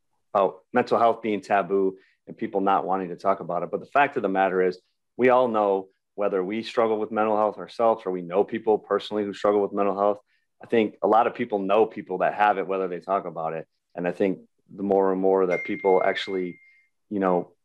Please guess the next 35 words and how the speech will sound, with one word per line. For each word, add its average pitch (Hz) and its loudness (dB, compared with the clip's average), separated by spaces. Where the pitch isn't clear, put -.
accept 110 0
the 117 -4
fact 110 0
that 98 -2
this - -4
is 104 -4
an 104 -2
issue 104 2
and 98 0
this 95 -6
is 92 -14
something 92 -2
that 87 0
needs 90 0
to 92 -2
be 87 -2
addressed 92 0
is 85 -12
when 90 -6
you're 90 -4
gonna 82 -6
get 78 -4
some 82 -14
progress 85 -2
rather 90 2
than 87 -4
having 98 2
it 92 -2
hide 98 0
in 92 -2
the 85 -8
shadows 90 0
and 82 -14
having 90 -2
it 82 -10